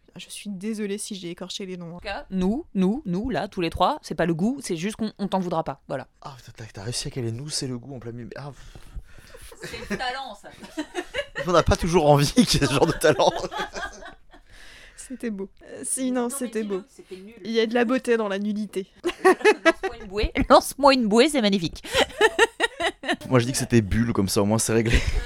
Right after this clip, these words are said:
Speaker 2: Voilà.
Speaker 3: Ah bah, on était dans le blague nul, je me suis dit, c'est le moment d'en caler une.
Speaker 2: D'accord.
Speaker 3: Heureusement, heureusement qu'il y a la magie du
Speaker 2: Tu veux,
Speaker 3: montage.
Speaker 2: tu veux que, je veux que je te prête un bout de ma bouée ? <laughs> Parce que du coup, <laughs> je te sens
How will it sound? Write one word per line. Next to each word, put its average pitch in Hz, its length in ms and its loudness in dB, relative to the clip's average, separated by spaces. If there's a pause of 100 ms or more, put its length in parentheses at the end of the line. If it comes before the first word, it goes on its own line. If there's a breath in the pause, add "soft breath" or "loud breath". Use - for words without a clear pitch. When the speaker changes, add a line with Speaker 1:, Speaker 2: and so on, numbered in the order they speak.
(140)
Speaker 2:
Voilà. 208 180 -12
Speaker 3:
Ah 160 80 10
bah, 156 260 10
on 160 200 6
était 160 220 2
dans 160 140 8
le 151 80 4
blague 143 240 4
nul, 170 140 2
je 175 60 2
me 151 40 0
suis 127 80 -4
dit, 160 60 -4
c'est 156 120 -2
le 135 40 0
moment 139 160 2
d'en 147 100 4
caler 127 240 6
une. 151 200 0 (180)
Speaker 2:
D'accord. - 220 -10
Speaker 3:
Heureusement, 110 400 2
heureusement 120 300 6
qu'il 131 80 2
y - 20 8
a 117 40 8
la 107 60 8
magie 113 200 6
du 113 80 -2
Speaker 2:
Tu 113 40 2
veux, 110 60 4
Speaker 3:
montage. 104 280 2
Speaker 2:
tu 320 80 -8
veux 262 100 -8
que, - 60 -14
je - 60 -18
veux 214 100 -8
que - 60 -14
je - 60 -12
te 233 80 -2
prête 214 260 -2
un 208 80 4
bout 202 140 0
de 220 80 2
ma 202 140 8
bouée ? 254 320 8
<laughs> 320 180 4
Parce 302 120 8
que 392 360 6
du 349 80 4
coup, - 240 4 (220)
<laughs> - 320 -2
je - 80 -14
te 427 80 4 (120)
sens - 140 4